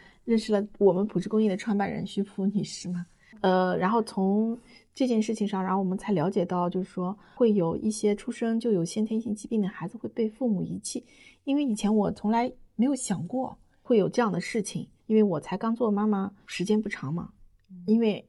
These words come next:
Speaker 1: 我儿子那个就是比较粘人，所以后来我就是 <laughs> 全职在，在家里照顾了。所以我其-，
Speaker 2: 嗯。
Speaker 1: 其实知道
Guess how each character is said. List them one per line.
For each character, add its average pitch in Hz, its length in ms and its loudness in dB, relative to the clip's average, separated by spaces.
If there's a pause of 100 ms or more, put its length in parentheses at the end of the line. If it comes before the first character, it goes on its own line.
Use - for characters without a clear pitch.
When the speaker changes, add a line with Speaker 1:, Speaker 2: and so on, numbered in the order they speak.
Speaker 1:
我 180 140 0
儿 170 120 2
子 226 160 4
那 208 140 4
个 185 180 0
就 190 120 2
是 190 300 -2 (220)
比 202 60 -4
较 233 120 2
粘 220 180 6
人， 196 280 4
所 202 180 0
以 214 100 6
后 214 160 -2
来 214 120 6
我 180 180 6
就 - 80 2 (100)
是 247 220 4 (120)
<laughs> 302 200 -6
全 254 260 4
职 214 220 6
在， 269 160 10 (180)
在 214 200 4 (100)
家 208 220 4
里 185 100 4
照 175 260 2
顾 160 160 -4
了。 147 80 -4
所 277 160 0
以 330 40 6
我 220 120 6
其-， 214 160 -2
Speaker 2:
嗯。 - 40 -8
Speaker 1:
其 226 180 -6
实 247 100 -2
知 247 160 -2
道 247 220 2